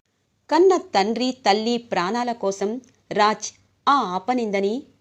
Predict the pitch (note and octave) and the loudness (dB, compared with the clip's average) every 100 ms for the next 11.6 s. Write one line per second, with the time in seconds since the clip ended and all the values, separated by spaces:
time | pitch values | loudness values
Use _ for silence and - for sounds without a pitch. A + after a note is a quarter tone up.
0 | - G3+ G3 G3 G#3 - G#3 G3 G3 G#3 | -4 0 2 0 -2 -6 -6 -4 -2 -2
1 | G3 - _ _ D#4+ F#4+ E4+ - G3+ G#3+ | -4 -10 _ _ 2 2 0 0 0 2
2 | D4 D4+ G3 F3+ A3+ - A#3 G3+ G3 F#3+ | 0 0 -4 -4 -8 -8 -4 -4 -2 -4
3 | B3 - _ _ _ D4 C4+ G3 F#3+ B3+ | -4 -10 _ _ _ 2 2 0 0 -2
4 | - A#3 G#3 G#3+ C#4+ - _ _ - A#3+ | -2 -2 0 0 -2 -6 _ _ 2 2
5 | C4+ E4 D#4+ C4 F3 F3+ G3 A#3+ G3 G3 | 4 4 4 0 -2 -4 -4 -4 -2 -2
6 | B3+ - _ _ B3+ D#4+ F#4 C4 G3+ G#3 | -4 -10 _ _ 2 4 6 4 0 -2
7 | B3+ - _ E3 G3 G#3 A3+ G3 A3 D4 | -4 -8 _ 2 2 2 -4 -2 -2 -6
8 | _ _ F#3 A#3 D#4+ E4+ A#3+ G#3 G#3 G3+ | _ _ 0 0 2 0 -2 -4 -4 -4
9 | G3+ F#3+ F#3+ G#3 C#4 _ - G3 G3+ G3 | -6 -4 -2 -4 -6 _ 2 2 4 -2
10 | - _ _ - A#3 G#3+ F3+ F3+ A3 G3+ | -14 _ _ -2 0 0 2 2 2 2
11 | F#3+ G3+ G3+ G3+ G3 | 2 2 2 2 2